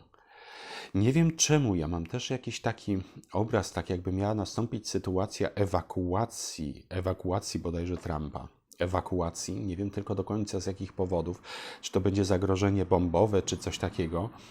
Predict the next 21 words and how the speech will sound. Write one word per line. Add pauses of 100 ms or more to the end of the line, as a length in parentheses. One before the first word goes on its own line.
(340)
tak
jakby
miał
zostać
ukryty,
ewa-,
e-,
ewakuowany,
ale
w
trakcie
trwania
wyborów,
jeszcze
tra-,
w
trakcie
trwania
wyborów,
tak
jakby